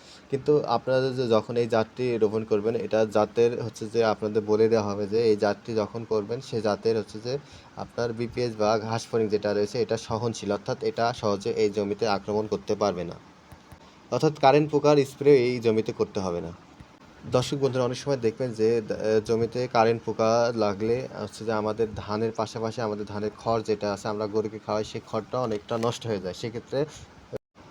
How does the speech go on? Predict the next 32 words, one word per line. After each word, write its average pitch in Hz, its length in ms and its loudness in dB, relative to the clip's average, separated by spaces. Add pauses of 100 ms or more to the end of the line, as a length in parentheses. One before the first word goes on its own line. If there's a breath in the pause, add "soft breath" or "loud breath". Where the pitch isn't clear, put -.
(440 loud breath)
ধান 127 340 -2
এবং 117 300 0
খড়ের 113 300 -4
ব্যাপক 113 340 -2
একটা 110 240 -6 (600)
ক্ষতি 127 240 -4
হওয়ার 117 220 -2
কারণে 110 320 -2
আমাদের 101 320 -2
অনেক 104 200 -2 (120)
লোকসান 110 440 -6
হয়ে 95 340 -6
যায়। 85 180 -6
সেক্ষেত্রে 104 520 -4
আমাদের 98 380 -2 (120)
এই 107 120 -2
জাতটি 104 360 -6
করলে 104 220 -2
এই 107 140 -2
লোকসানের 101 540 -6 (520)
থেকে 107 220 -4
আমরা 98 180 -4
অনেকটা 95 260 -6
রক্ষা 92 260 -6
পাবো। 80 260 -8 (800)
আরেকটি 147 520 2
ভালো 127 280 2
দিক 127 240 -4
হলো 123 300 -2 (100)
বিএলবি 135 680 2
বা 110 160 0
পাতা 117 280 -2